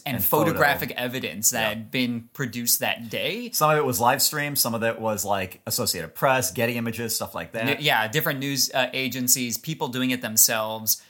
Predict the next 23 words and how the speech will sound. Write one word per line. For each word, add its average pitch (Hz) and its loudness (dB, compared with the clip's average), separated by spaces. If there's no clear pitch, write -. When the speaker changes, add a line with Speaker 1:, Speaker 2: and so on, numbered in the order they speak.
Speaker 1:
um, 131 4
and 143 2
assembled 240 4
a 156 0
timeline 185 0
essentially 147 2
of 110 -4
where 147 0
certain 131 -2
people 120 -8
went, - -2
people 156 0
Speaker 2:
Yeah. 123 -4
Speaker 1:
who 135 -4
did 120 -4
particularly 113 -8
heinous 110 -6
or 104 -10
dangerous 101 -4
things 113 0
that 85 -8
day. - -12
Speaker 2:
Yeah. - -8